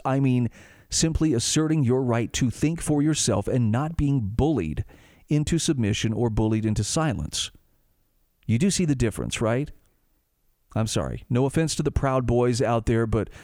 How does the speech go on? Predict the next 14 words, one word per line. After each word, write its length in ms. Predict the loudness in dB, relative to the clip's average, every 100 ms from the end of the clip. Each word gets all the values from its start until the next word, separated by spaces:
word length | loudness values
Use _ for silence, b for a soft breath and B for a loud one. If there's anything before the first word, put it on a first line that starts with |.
| B B
guys 360 | 0 2 0 0
going 240 | 0 2
out 160 | 0 2
there 160 | 2
and, 200 | 2 0
uh, 60 | 0
you 140 | 0
know, 100 | 0
brawling 520 | 0 2 2 4 2 2
in 80 |
the 80 | 0
streets 340 | 0 0 0 0
with 100 | 0
Antifa, 580 | 0 0 0 2 0